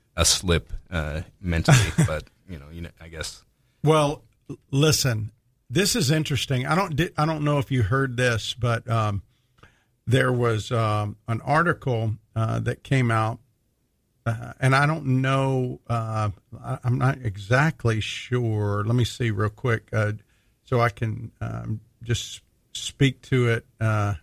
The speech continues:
Speaker 2: where the article was, so people, if they wanna go check it out. Uh, oh, it was in the, uh, the Economist. Um, it was also in M I T and Boston College, uh, or
Speaker 1: Hmm.
Speaker 2: articles, and then, uh,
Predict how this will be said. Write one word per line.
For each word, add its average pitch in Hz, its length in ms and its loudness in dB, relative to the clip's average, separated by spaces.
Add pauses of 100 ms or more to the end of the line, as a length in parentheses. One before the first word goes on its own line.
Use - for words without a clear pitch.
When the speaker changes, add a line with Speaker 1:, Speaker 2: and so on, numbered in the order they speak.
(300)
Speaker 2:
where 127 200 2
the 117 120 -2
article 123 440 -2
was, 110 200 -2
so - 220 -6
people, 113 360 -2
if 107 80 -2
they 120 120 -2
wanna 113 220 0
go 110 120 -4
check 107 300 -4
it 113 100 -6
out. 113 240 2 (640)
Uh, 135 220 4
oh, 170 140 4
it 143 80 2
was 123 140 0
in 151 180 4
the, 123 260 0
uh, 110 260 -2 (300)
the 127 100 0
Economist. 170 840 0 (560)
Um, 120 540 -4
it 143 80 2
was 131 140 2
also 147 760 2
in 135 460 2
M 156 180 4
I 147 140 4
T 156 280 0
and 131 120 2
Boston 135 420 -2
College, 127 680 2 (120)
uh, - 120 -2
or 131 140 2
Speaker 1:
Hmm. 92 100 6
Speaker 2:
articles, 143 600 0 (100)
and 127 200 -2
then, 135 300 0
uh, 113 280 0